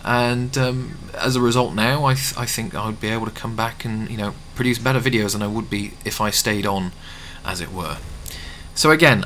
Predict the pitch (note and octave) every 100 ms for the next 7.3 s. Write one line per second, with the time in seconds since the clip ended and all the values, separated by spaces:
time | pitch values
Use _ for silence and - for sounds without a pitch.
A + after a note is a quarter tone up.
0 | - C3 E3+ F#3 D#3+ D3 - B2+ A#2+ A2+
1 | - - - - - B2 A2 G#2+ G#2 G#2+
2 | A#2 C3+ C3 A#2+ A#2+ A#2 A2 G#2 G2+ F#2
3 | D#2 - - - G#2 A2 B2 C3 A#2 A2
4 | G#2+ G#2 - - G2+ F#2+ F#2+ - - -
5 | - - - A#2 A#2 A#2+ C#3 A2 - B2+
6 | G#2+ - - - - A#2 G#2+ A2 A2 G#2+
7 | G#2+ F2